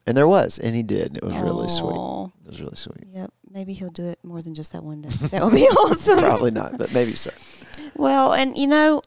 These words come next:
Speaker 2: with, for us when we're recording this, and I don't know when you're listening out there, but it's, it's the holidays, and, um, you know, it, that makes me think a lot about,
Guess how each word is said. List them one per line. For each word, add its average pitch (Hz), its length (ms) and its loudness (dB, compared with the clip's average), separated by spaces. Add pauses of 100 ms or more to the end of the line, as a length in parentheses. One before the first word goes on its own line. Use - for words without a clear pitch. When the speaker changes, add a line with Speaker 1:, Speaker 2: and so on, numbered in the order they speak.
Speaker 2:
with, 254 460 0 (440)
for 254 240 0
us 247 240 2
when 208 100 -6
we're 202 320 -2
recording 196 500 -4
this, 190 320 -2
and 180 180 -4
I 185 60 -6
don't - 100 -6
know 185 100 -2
when 196 220 -4
you're 208 140 0
listening 185 420 -2
out 175 140 -4
there, 175 180 -2
but 190 140 0
it's, - 340 -4
it's - 360 -6 (380)
the 240 60 -8
holidays, 214 720 -2
and, 170 280 -8 (580)
um, 175 340 -6
you 214 100 -8
know, 220 180 -2
it, 240 100 -2 (100)
that 240 260 0
makes 220 320 -6
me 196 140 -6
think 180 360 -6
a 175 80 -6
lot 175 440 -4 (540)
about, 170 520 0